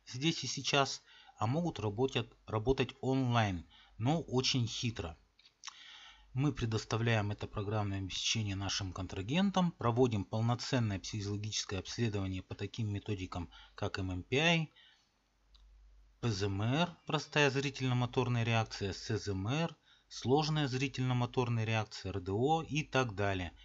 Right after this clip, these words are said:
и по ряду других методик. Приказ семьсот сорок девять Н требует обследования по четырём психофизиологическим пробам, а именно простая зрительно-моторная реакция, сложная зрительно-моторная реакция,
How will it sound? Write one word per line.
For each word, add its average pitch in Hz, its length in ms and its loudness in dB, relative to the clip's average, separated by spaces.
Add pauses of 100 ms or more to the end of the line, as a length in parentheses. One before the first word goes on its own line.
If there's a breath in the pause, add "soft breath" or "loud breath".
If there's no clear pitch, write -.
(120)
и 156 100 -4
по 117 160 -2
ряду 113 240 0
других 95 400 -8
методик. 92 480 -6 (500 loud breath)
Приказ 123 400 0
семьсот 107 400 -4
сорок 104 300 -2
девять 98 320 -4
Н 101 180 -2
требует 98 540 -4 (240 loud breath)
обследования 98 720 -2
по - 180 -4
четырём 110 540 -2 (300 loud breath)
психофизиологическим 104 920 -4
пробам, 139 580 0 (260 loud breath)
а 107 120 -2
именно 101 320 -2
простая 139 480 -2
зрительно-моторная 139 880 -2
реакция, 113 460 -2
сложная 147 420 0
зрительно-моторная 127 880 -2
реакция, 113 480 -2